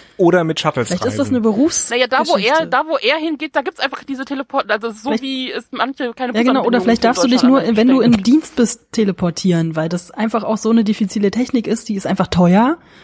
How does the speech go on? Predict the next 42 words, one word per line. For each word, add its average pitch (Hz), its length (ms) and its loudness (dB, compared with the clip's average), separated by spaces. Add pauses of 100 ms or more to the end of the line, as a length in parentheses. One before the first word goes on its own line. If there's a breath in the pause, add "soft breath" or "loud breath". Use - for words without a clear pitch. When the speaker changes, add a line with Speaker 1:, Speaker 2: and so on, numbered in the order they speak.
(240 loud breath)
Speaker 2:
<laughs> 226 80 2 (460 loud breath)
Ähm, 214 240 4
und 208 180 0
du 202 100 0
willst 226 200 0
dann 226 80 2
ja 202 80 2
auch 190 60 0
nicht 233 180 0
die 220 80 0
Gefahr 190 260 0
eingehen, 202 320 2
dass 190 140 0
da 170 160 -2
irgendjemand, 185 520 0
äh, - 40 -10 (140)
irgendwen 202 360 2
anders 190 220 0
verklagt, - 580 -4
wenn 202 140 2
die, 180 320 2 (100)
weiß 220 200 0
ich 175 60 0
nicht, 165 180 0
wenn 160 100 -2
die 190 80 2
Atome 220 340 2
falsch 233 200 0
zusammengesetzt 226 600 0
werden 240 220 -2
oder 240 160 0
so 247 220 -4
und 233 300 -2 (140)
alle 214 300 2 (180)
Leute 202 320 2
Speaker 3:
Ja. 208 100 0
Speaker 2:
außer 240 220 4
Dienst, 269 400 2
die 254 80 2
müssen 247 320 0
halt 254 160 -4
fahren. 170 380 -2